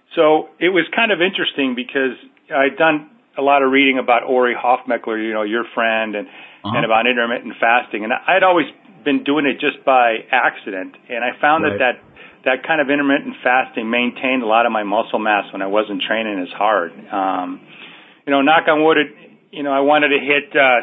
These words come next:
Speaker 1: six hundred pound deadlift by the time I was sixty, which when the accident happened, I was about, uh, eighteen months away. So I'm six months behind now, but I'm back, uh, almost ninety percent of my dead, and, uh,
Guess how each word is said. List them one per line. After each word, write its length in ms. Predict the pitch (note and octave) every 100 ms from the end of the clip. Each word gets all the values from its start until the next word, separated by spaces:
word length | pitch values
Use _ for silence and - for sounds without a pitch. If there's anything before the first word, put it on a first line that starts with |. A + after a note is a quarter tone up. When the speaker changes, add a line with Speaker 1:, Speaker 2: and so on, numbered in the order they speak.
| -
Speaker 1:
six 140 | C#3+
hundred 220 | - C#3 -
pound 280 | C3+ C3+
deadlift 500 | C3 C3 C3 C3+ -
by 160 | - A#2+
the 40 | A#2
time 200 | C3 B2+
I 80 |
was 140 | A#2+ A2+ -
sixty, 320 | C#3 - C3+
which 180 | A#2 A2+ - - - - -
when 120 | A#2
the 100 | A#2
accident 380 | B2 B2 B2+ A#2+
happened, 400 | B2+ B2+ - A#2+
I 60 |
was 160 | A2+ G#2+
about, 440 | G#2 A2 G#2+ -
uh, 280 | - A2 G#2+
eighteen 400 | - A#2 A#2 C3
months 300 | A2+ A2+ A2+
away. 440 | A#2 A2 A#2 A#2 A2
So 80 | G#2+
I'm 140 | G2 - _ - - _ -
six 160 | D3 C#3+ -
months 280 | C#3 C3+ C3
behind 440 | - A2+ C3+ C#3 C3
now, 220 | A#2+ A#2
but 100 | A2
I'm 140 | A2+ G#2+
back, 360 | B2 B2+ - C3
uh, 240 | A2+ A2+
almost 340 | B2+ B2 B2 A#2
ninety 260 | A#2 B2
percent 360 | A#2 A2+ A#2+ A#2
of 60 |
my 160 | A2+ G#2+
dead, 480 | G2 G#2 G#2+ A2+ G#2+ -
and, 440 | G#2+ G#2 G2+ G2 G2
uh, 320 | G2+ F#2+